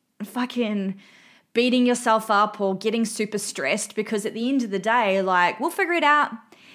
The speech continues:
Our, our community is amazing. Our ladies are amazing. And if things kind of go off kilter a little bit, that's okay. Like, our community is so understanding. Um, the business is set up in such a systemized way that we can just flip into gear and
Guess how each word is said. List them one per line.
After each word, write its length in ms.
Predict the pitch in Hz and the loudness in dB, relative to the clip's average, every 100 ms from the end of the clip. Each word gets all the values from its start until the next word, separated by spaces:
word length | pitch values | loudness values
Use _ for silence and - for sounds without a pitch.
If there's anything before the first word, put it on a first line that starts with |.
| - - _ | -20 -20 _
Our, 380 | 233 262 302 269 - | 4 6 4 2 2
our 100 | 254 | 2
community 480 | - 294 311 320 | -2 -2 0 0
is 80 | 311 | 0
amazing. 480 | 294 233 240 233 240 | 0 0 0 0 0
Our 120 | 214 | 0
ladies 380 | 214 226 285 254 | 2 2 0 0
are 120 | 254 | 0
amazing. 600 | 226 185 208 208 220 214 214 | 2 2 0 0 -2 -2 -2
And 360 | 202 208 208 202 - - _ _ - | -2 0 0 -2 -8 -14 _ _ -6
if 140 | 233 | -6
things 500 | - 294 302 277 - | -2 -2 0 -4 -6
kind 400 | - - 262 262 | -12 -4 -2 0
of 160 | 247 214 | -2 0
go 160 | 233 | 2
off 180 | 254 - | 2 -2
kilter 360 | - 247 233 262 | -6 -8 -8 -6
a 40 | |
little 220 | 233 233 | -2 -2
bit, 180 | 240 - | -4 -4
that's 240 | 294 294 294 | -6 -4 -6
okay. 560 | 294 - 277 247 151 _ | -6 -6 -4 -4 -6 _
Like, 360 | - 202 196 - | -4 0 0 0
our 60 | 226 | -2
community 560 | - 247 262 277 269 | 0 -2 -2 -2 -2
is 100 | 233 | -4
so 220 | - 233 | -2 -4
understanding. 840 | 240 233 247 - 180 185 185 185 196 - - - - | -2 -2 -4 -4 -2 0 0 -2 -4 -10 -18 -4 4
Um, 460 | 190 185 180 180 180 | 6 6 2 -4 -4
the 80 | 214 | -2
business 420 | 254 262 254 240 | -2 -2 -2 -2
is 80 | - | -4
set 160 | 226 | 0
up 160 | 214 214 | -2 0
in 100 | 196 | -4
such 300 | 196 233 226 | -2 -4 -4
a 40 | |
systemized 640 | 233 220 202 208 190 185 - | -6 -6 -4 0 0 0 0
way 240 | 180 180 | 0 2
that 160 | 175 147 | 0 -2
we 80 | 185 | -4
can 160 | 196 | -4
just 180 | 190 - | -6 -8
flip 240 | - 202 | -8 -6
into 180 | 202 196 | -4 -4
gear 480 | 175 175 185 196 196 | -4 0 2 2 2
and 360 | 175 170 175 | -2 -6 -6